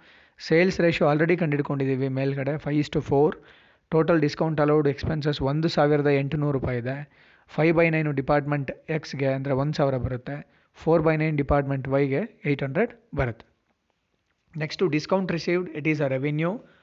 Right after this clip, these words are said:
ನೆನ್ಪಿಟ್ಕೊಳ್ಳಿ, ಡಿಸ್ಕೌಂಟ್ ಅಲೌಡ್ ಎಕ್ಸ್‌ಪೆನ್ಸಸ್ಸು, ಡಿಸ್ಕೌಂಟ್ ರಿಸೀವ್ಡು, ರೆವಿನ್ಯೂ. ಡಿಸ್ಕೌಂಟ್ ರಿಸೀವ್ಡನ್ನು profit and loss ಅಕೌಂಟಲ್ಲಿ ಕ್ರೆಡಿಟ್ ಸೈಡಲ್ಲಿ ರೆಕಾರ್ಡ್ ಮಾಡ್ಕೊಬೇಕು.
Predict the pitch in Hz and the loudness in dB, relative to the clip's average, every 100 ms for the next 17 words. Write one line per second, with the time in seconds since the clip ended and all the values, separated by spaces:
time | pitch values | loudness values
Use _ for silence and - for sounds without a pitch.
0 | _ _ _ - 151 147 - 156 156 190 | _ _ _ -8 -6 -6 -6 -2 0 -2
1 | 175 143 - 175 160 151 160 147 - 170 | -4 -6 -4 -4 0 2 2 2 0 -4
2 | 151 147 131 196 220 - 143 143 - 160 | -4 -6 -6 -6 -8 -10 -10 -8 -6 -6
3 | 147 139 160 151 214 - _ _ - 165 | -6 -6 -4 -4 -4 -8 _ _ -2 0
4 | 131 113 - _ _ _ _ 156 156 - | -2 -8 -16 _ _ _ _ -4 -2 0
5 | 190 175 165 175 170 160 156 220 - - | -2 -2 -2 -2 0 -2 -4 -6 -10 -6
6 | 143 156 175 170 165 151 151 151 156 151 | 0 0 0 -2 0 0 -2 -4 -6 -4
7 | 156 160 233 - 147 156 170 175 143 139 | -4 -4 -6 -6 -4 -2 -4 -4 -4 -4
8 | 139 131 139 131 131 131 127 123 | -4 -6 -8 -10 -10 -10 -12 -10